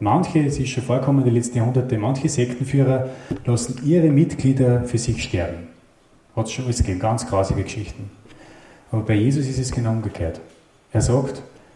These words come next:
„Vertrau die mir an, schließ die meiner Herde an, du kannst mir vertrauen, weil ich bin bereits für dich gestorben.“ Also vertrauenswürdigerer Mensch geht, gibt's eigentlich nicht wie jemand, der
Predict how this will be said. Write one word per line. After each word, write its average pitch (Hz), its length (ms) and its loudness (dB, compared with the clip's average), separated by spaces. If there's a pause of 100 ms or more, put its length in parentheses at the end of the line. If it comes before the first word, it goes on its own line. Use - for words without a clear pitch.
(360)
„Vertrau 110 440 0
die 151 100 2
mir 147 260 2
an, 160 420 2
schließ - 320 2
die 139 140 2
meiner 139 340 2
Herde 131 380 2
an, 131 420 0 (500)
du - 100 -10
kannst 135 360 -2
mir 135 100 2
vertrauen, 110 420 -2
weil 110 240 2
ich 135 200 0
bin 123 240 -2
bereits 98 320 -2
für - 140 -6
dich - 140 -6
gestorben.“ 85 440 -10 (680)
Also 117 160 0
vertrauenswürdigerer 160 1120 4
Mensch 139 640 2 (200)
geht, 147 340 4
gibt's - 320 -2
eigentlich 123 380 4
nicht 139 180 4
wie 117 80 2
jemand, 143 480 4 (380)
der 120 260 2